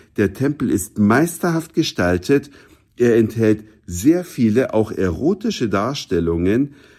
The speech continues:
Man sieht da beispielsweise, wie Mann und Frau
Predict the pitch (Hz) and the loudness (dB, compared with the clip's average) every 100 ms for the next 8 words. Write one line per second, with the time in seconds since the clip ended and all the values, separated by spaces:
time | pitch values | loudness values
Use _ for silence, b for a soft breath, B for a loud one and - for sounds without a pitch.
0 | B 104 107 104 147 156 - 127 143 139 | B 0 2 2 0 -2 0 2 0 -4
1 | B B - 95 113 113 127 117 - 95 | B B -8 -2 -2 -2 -2 -2 0 2
2 | 101 98 113 110 B B - 107 117 120 | 2 2 0 -2 B B -4 2 2 2
3 | - - 95 92 92 87 95 104 131 160 | -6 -4 0 2 2 -2 -6 -2 0 -2
4 | - | -6